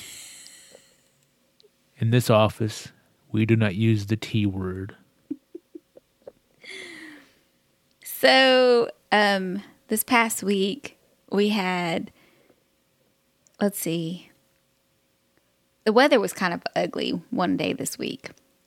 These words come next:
Speaker 1: Would you say frightful?
Speaker 2: <laughs> And not delightful. <laughs> Yes. So,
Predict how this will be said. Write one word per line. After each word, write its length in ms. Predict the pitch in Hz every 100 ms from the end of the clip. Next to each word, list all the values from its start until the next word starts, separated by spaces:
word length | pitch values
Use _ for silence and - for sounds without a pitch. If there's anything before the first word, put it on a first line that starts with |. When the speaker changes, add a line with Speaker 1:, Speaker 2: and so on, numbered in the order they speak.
| _ _ _ -
Speaker 1:
Would 140 | 120
you 60 | 113
say 180 | 127
frightful? 580 | 113 113 120 - 160 151 - _ _ _ _ _ _ _ _ -
Speaker 2:
<laughs> 60 | 311 220 - - - - - -
And 200 | - -
not 200 | 202 196
delightful. 640 | - 190 - - - - 226 _
<laughs> 80 | 403 _ - _ _ _ _ _ _ _ _ _ _
Yes. 460 | - - - - - - - - - -
So, 600 | - - 262 254 240 220